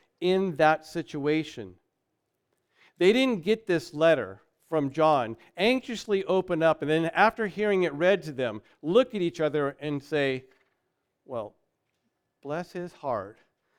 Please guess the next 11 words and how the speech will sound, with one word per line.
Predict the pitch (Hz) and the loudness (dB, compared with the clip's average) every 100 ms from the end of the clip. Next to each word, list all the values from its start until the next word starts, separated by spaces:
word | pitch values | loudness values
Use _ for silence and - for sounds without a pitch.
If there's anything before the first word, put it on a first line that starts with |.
| _ _ | _ _
<laughs> | - - _ _ _ | -20 -20 _ _ _
Poor | - 175 160 | -8 -6 -4
John, | 143 139 143 143 | -2 0 0 -2
he's | 165 160 | -8 -10
been | 143 | -6
out | 139 | -6
in | 131 | -6
the | 123 | -10
sun | - 147 143 | -8 -6 -6
too | 131 131 | -8 -10
long. | 117 113 113 113 | -6 -4 -4 -6